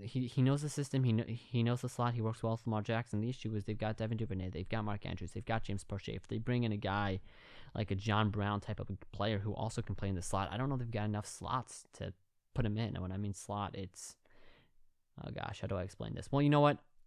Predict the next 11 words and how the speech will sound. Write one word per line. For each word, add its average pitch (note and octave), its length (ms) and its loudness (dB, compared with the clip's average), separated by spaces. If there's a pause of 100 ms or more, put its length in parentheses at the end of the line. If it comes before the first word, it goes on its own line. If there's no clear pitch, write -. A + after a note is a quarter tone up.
(300)
Here's D3+ 200 6
how A#2+ 120 10
I'll, E2+ 520 0
I, F2+ 160 -4
I - 20 -2
will G#2+ 340 2 (400)
try F#2+ 220 0
to F2+ 140 -4
explain F2+ 320 -4
this, F2+ 160 -4
because A#2+ 800 2